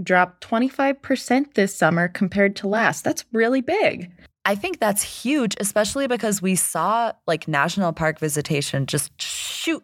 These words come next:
Speaker 2: up during the pandemic 'cause people were like, "I gotta get out of this house. Where can we go?" "Oh, okay, we can go hiking. We can, like, hit the trails." Um,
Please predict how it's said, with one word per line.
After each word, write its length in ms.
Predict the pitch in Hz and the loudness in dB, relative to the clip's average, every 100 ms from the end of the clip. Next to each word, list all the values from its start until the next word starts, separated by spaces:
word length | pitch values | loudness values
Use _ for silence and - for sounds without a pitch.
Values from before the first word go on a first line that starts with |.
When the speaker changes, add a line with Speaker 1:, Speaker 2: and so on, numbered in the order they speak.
| - | -2
Speaker 2:
up 300 | 220 - - | -2 -2 -4
during 340 | - 156 151 | 0 2 2
the 80 | 139 | -2
pandemic 560 | 165 143 165 165 127 | -2 -2 0 0 -2
'cause 140 | - 156 | -4 -2
people 240 | 156 147 | -2 0
were 160 | 143 139 | 0 2
like, 260 | 131 131 - - - - - _ | 2 0 -6 -20 -20 -20 -20 _
"I 100 | - | -2
gotta 160 | 165 160 | 0 2
get 120 | 151 | 2
out 120 | 143 | 2
of 80 | 143 | 0
this 140 | 139 - | -2 0
house. 260 | 151 147 | 0 0
Where 180 | - 139 | 0 -2
can 140 | - 139 | -2 -6
we 100 | 135 | -2
go?" 280 | 165 143 - | 0 0 0
"Oh, 180 | 214 240 | -2 -2
okay, 240 | - 139 | -2 -2
we 120 | 139 | -2
can 180 | 139 147 | -4 -4
go 320 | 151 151 156 160 | -2 0 -2 0
hiking. 400 | 185 - - 113 | 0 0 -8 -8
We 100 | 123 | -4
can, 180 | 151 | 0
like, 160 | 143 139 | 0 0
hit 140 | 143 | -2
the 80 | 143 | -6
trails." 400 | 175 240 202 - - - - _ | -2 0 0 -4 -10 -18 -20 _
Um, 540 | 190 185 170 160 151 | -2 0 0 -2 -6